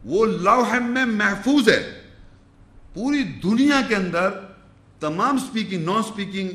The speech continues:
عرب قرآن کو یاد کیے ہوئے، عرب سمیت یاد ہے ورلڈ وائڈ،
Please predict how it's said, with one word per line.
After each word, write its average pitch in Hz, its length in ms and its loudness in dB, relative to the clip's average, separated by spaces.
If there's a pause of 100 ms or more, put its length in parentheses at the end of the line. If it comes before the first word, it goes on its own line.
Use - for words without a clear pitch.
(120)
عرب 139 240 -2 (440)
قرآن 143 280 -4
کو 156 120 -12
یاد 135 140 -4 (100)
کیے 131 120 -6
ہوئے، 135 160 -10 (320)
عرب 143 240 -4
سمیت 123 300 -8 (800)
یاد 131 260 -2
ہے 151 80 -2
ورلڈ 135 300 -2
وائڈ، 110 180 -4